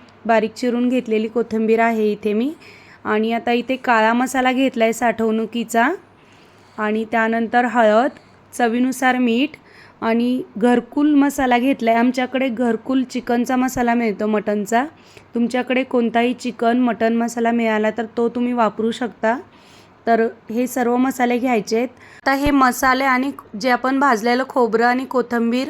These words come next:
आणि लसूण होतं ते मिक्सरला एकत्र बारीक करून घेतलेलं आहे. खूप काही मसाले घालायची गरज नाही आहे. अगदी कमी मसाल्यांमध्ये हे सुक्के मासे खूप छान होतात, चवीला तर अप्रतिम लागतात.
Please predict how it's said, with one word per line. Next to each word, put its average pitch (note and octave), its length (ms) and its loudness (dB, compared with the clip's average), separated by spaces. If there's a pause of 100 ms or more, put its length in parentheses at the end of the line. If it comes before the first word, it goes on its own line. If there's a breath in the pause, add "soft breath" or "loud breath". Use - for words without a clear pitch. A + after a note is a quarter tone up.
(100)
आणि A#3+ 280 0
लसूण A#3+ 320 -2
होतं C4+ 320 -2 (460 loud breath)
ते B3+ 80 -2
मिक्सरला B3+ 540 -4
एकत्र B3+ 420 -2
बारीक A#3 340 0
करून C4 340 -2
घेतलेलं A3 440 0
आहे. A3 340 0 (480 loud breath)
खूप D4+ 340 -6
काही D4 240 0
मसाले C#4+ 440 0
घालायची C4 440 0
गरज A#3 360 0
नाही B3 220 0
आहे. B3 80 -2
अगदी A#3 360 0
कमी C4 340 -2
मसाल्यांमध्ये C4 840 0 (440 loud breath)
हे C4+ 80 -2
सुक्के - 440 -6
मासे C4+ 460 0
खूप C#4 320 -6
छान B3+ 400 2
होतात, A#3 340 0 (160)
चवीला B3+ 460 -2
तर C4+ 160 -6
अप्रतिम B3+ 680 -2
लागतात. B3+ 480 0